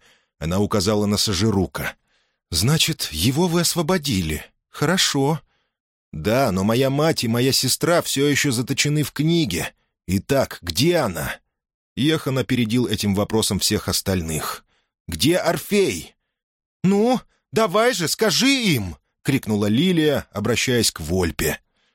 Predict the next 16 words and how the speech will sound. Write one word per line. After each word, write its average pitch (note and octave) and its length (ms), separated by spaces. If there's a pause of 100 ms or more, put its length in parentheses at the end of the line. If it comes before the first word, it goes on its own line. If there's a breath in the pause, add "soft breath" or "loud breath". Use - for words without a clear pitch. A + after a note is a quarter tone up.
Нием A#2+ 360
ещё B2 200
никогда A2+ 400
не A#2 140
видел A2+ 340
её F2+ 160
такой F#2+ 300
разгневанной, E2 920 (160)
яростной, F#2+ 880
ужасной, F2+ 880 (100)
пристыжённой, F#2 1080 (160)
виноватой. D#2+ 920 (720)
Вольпе D#3+ 560
напрягла G2 500
плечи. F2 640 (1000)
«Мы C3+ 360